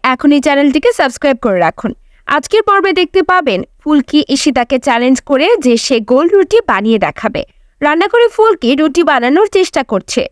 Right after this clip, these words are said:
কিন্তু কিছুতেই গোল করতে পারছে না। রান্নাঘরে তখন ধানু, তমাল, পিয়াল আর ঈশিতা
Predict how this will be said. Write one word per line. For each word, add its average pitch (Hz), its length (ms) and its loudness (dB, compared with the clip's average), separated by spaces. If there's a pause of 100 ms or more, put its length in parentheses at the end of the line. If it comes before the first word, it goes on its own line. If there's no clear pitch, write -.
কিন্তু 339 220 0
কিছুতেই 370 520 0
গোল 294 200 0
করতে 220 300 -2
পারছে 208 380 -4
না। 180 180 -4 (320)
রান্নাঘরে 247 500 0
তখন 240 400 0
ধানু, 269 480 -2 (120)
তমাল, 302 460 0
পিয়াল 294 540 0
আর 240 200 0
ঈশিতা 226 500 -2